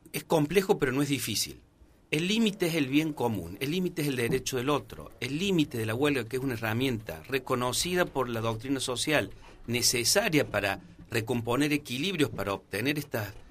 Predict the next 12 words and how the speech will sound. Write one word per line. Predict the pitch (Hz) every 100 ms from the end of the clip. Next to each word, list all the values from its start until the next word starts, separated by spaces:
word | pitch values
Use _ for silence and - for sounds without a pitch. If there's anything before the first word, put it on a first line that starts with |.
| - -
estas, | 113 - 110 101 90 - - -
eh, | 92
mejoras | 90 92 - 320 -
que, | - 98 90 -
que, | - 80 - -
que | 85 85 78 _ _ -
son | 139 139
el | 135
lustre | 220 - - 123 101 87 92
del | 95 90
movimiento | 98 104 117 143 147
obrero, | 160 147 131 165